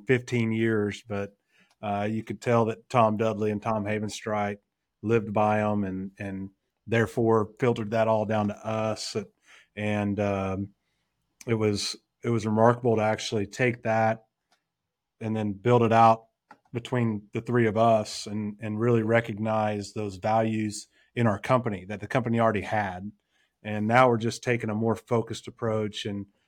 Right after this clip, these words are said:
putting it at the forefront, um,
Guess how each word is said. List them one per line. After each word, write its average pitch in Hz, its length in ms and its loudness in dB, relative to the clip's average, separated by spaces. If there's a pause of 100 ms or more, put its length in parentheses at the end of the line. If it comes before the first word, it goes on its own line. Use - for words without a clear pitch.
(100)
putting 117 220 2
it 117 40 2
at 113 100 0
the 110 80 -8
forefront, 110 640 0 (540)
um, 104 580 -2